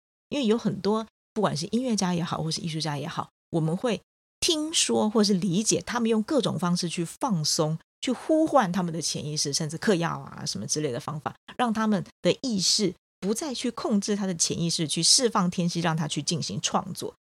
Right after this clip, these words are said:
那这个就是弗洛伊德的潜意识的理论。当然，对于很多人来说，你无法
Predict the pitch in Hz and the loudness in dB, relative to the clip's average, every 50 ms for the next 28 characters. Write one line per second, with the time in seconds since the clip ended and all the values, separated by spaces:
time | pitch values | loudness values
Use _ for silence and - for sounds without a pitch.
0 | _ _ - 180 165 - _ _ _ - - 320 262 196 165 131 - - _ _ | _ _ -4 -4 -4 -4 _ _ _ 2 4 4 4 2 0 -4 -6 -6 _ _
1 | _ - 202 185 160 - - 175 151 - - _ _ _ - - 175 180 185 185 | _ 2 2 2 4 2 2 0 0 -2 -6 _ _ _ -2 0 0 0 2 0
2 | 185 175 - 131 - 139 - - - 151 - - 170 151 160 151 131 113 107 95 | 2 2 2 0 0 0 0 0 0 0 0 0 0 0 -2 -4 -4 -6 -8 -10
3 | 95 - - - 156 - - _ _ _ - 262 262 254 247 - 359 339 277 233 | -10 -8 -4 -4 -4 -4 -6 _ _ _ -8 -6 -6 -6 -4 -2 -2 -2 -2 -2
4 | 202 - 151 156 226 262 214 180 175 175 170 156 165 - - 180 180 180 185 180 | -2 -4 -2 -2 0 0 2 2 2 0 0 0 -2 -2 -2 0 0 0 0 0
5 | 175 - - 165 190 277 - - 180 151 | -2 -2 -2 -2 -2 -2 -2 -2 -4 -4